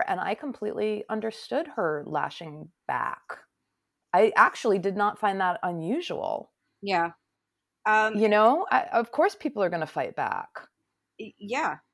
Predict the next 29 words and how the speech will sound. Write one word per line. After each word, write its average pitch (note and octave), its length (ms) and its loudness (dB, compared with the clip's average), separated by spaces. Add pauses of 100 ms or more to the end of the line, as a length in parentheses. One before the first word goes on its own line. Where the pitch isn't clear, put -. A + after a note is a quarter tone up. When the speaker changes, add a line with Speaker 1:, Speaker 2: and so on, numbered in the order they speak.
(120)
Speaker 2:
Um, F#3+ 380 2
but G3 220 0
unfortunately, F3 1040 -6
and E3 120 -6
I, D#3+ 140 -8 (200)
I E3+ 180 -8
think A3+ 280 -8 (480)
Deborah F#3 280 0
Turkenheimer E3 760 -8
talks E3+ 300 -6
about D#3+ 280 -4
it D#3+ 100 -10
in D#3 120 -10
her D#3 180 -14
book, C#4 300 -6 (500)
we G#3 240 -4
have G#3+ 400 0
this F#3+ 320 -6
need F#3 680 -6
for F3+ 100 -8
women F3+ 400 -6
to - 140 -16
be E3 540 -4 (640)
the F3+ 80 -6
perfect - 640 -6
victim, - 340 -12 (440)
you E3 100 -8
know? E3 140 -2
Speaker 1:
Right. F#3 560 4